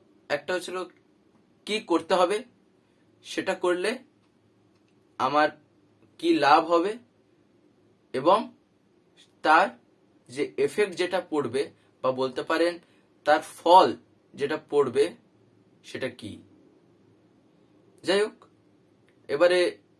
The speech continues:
বাণীটা আমরা আলোচনা শুরু করি। শ্রী শ্রী পিতৃদেবের সামনে যখন বাণীটি পাঠ করা হয়েছিল, তার সামনে তো বিভিন্ন মানুষেরাই থাকতেন।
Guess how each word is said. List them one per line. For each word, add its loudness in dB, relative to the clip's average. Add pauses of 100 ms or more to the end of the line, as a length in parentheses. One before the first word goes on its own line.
(140)
বাণীটা -2
আমরা 0
আলোচনা -6
শুরু -8
করি। -8 (1160)
শ্রী -10
শ্রী -6 (180)
পিতৃদেবের -4
সামনে -6
যখন -6
বাণীটি -4
পাঠ -4
করা -2
হয়েছিল, -2 (1600)
তার -2
সামনে -6
তো -6
বিভিন্ন -10 (720)
মানুষেরাই -4 (640)
থাকতেন। -6